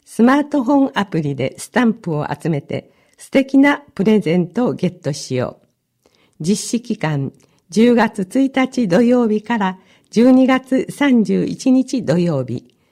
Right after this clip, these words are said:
参加方法、専用アプリによるデジタルスタンプラリー。チェックポイント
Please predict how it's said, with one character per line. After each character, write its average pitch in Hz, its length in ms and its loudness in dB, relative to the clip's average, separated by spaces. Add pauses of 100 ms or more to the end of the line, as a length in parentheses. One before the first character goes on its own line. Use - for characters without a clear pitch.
(140)
参 226 320 0
加 220 200 -4
方 196 260 -2
法、 139 400 -6 (320)
専 277 320 4
用 285 300 4
ア 220 80 0
プ 214 140 -2
リ 185 120 2
に 156 140 0
よ 143 140 -2
る 151 260 -6 (220)
デ 170 160 2
ジ 262 160 -2
タ 269 160 -2
ル 269 220 -2
ス - 100 -16
タ 190 140 0
ン 185 80 0
プ 185 160 -6
ラ 151 160 -2
リ 123 220 -8
ー。 - 40 -20 (540)
チ 247 120 0
ェ - 40 0
ッ 247 100 -12
ク - 120 -10
ポ 294 160 2
イ 208 80 4
ン 143 140 0
ト - 400 -8